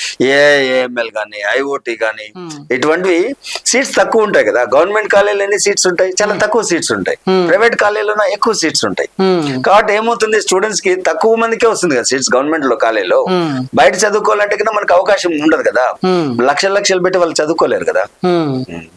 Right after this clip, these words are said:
Speaker 2: So ప్రైవేట్ అంటే గవర్నమెంట్ కాలేజీలలో సీట్లు పెరగాలి, at the same time ప్రైవేట్ దాంట్లో కూడా స్కాలర్‌షిప్
Speaker 1: స్కాలర్‌షిప్స్ వాళ్ళకి ఎలిజిబుల్ ఉన్న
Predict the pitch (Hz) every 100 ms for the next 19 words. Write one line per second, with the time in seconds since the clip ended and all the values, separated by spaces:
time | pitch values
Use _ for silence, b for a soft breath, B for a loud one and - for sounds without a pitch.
0 | _ - B - 220 277 247 170 160 180
1 | 202 202 196 165 175 147 156 185 180 185
2 | 185 185 185 185 185 196 208 214 208 214
3 | 233 330 _ B B B 196 220 226 233
4 | 226 285 302 226 233 240 240 226 233 226
5 | 269 - - 202 254 247 262 262 233 190
6 | 139 185 208 202 202 196 180 185 165 165
7 | 180 190 185 175